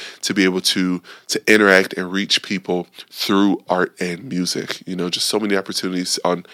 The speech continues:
on stage with other musicians, uh, leading worship, having those encounters with different individuals, and it's just been such a blessing, right?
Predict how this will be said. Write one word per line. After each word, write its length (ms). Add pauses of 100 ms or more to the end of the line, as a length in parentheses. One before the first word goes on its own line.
(140)
on 140
stage 420
with 140
other 240
musicians, 760 (360)
uh, 140
leading 380
worship, 420
having 240
those 180
encounters 800 (400)
with 280
different 300
individuals, 520
and 100
it's 80
just 120
been 160
such 380
a 40
blessing, 480
right? 280